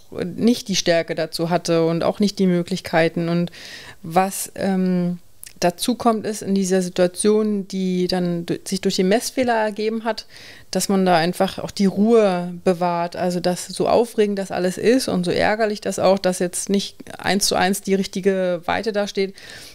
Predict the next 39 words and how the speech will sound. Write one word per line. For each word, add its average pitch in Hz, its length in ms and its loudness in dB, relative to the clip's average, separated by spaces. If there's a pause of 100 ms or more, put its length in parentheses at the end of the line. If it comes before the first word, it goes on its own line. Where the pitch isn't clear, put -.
(140)
dass 185 200 2
eben 185 240 0
da 175 120 0
einfach 180 340 0
auch 214 140 -6
Menschen 220 360 2
im 185 120 -4
Stadion 175 500 0
sind, 180 200 0
die 175 140 2
auch 170 120 4
einen 214 100 4
Fehler 254 280 2
machen 185 300 -4
können 185 220 2
und 180 120 2
die 175 160 6
auch 175 100 4
bei 180 180 2
so 175 80 2
einem 180 220 2
enormen 208 560 0
großen 247 380 4
Wettkampf 180 400 -2
einen 185 80 -4
Fehler 170 300 0
machen 170 280 -2
können 180 300 0
und 175 180 0
dass 175 180 0
es 185 120 -8
nur 190 160 0
wichtig 190 300 -4
ist, 190 200 -2
wie 196 100 2
man 190 180 2
damit 185 220 0
umgeht. 226 500 2
Und, 170 220 -4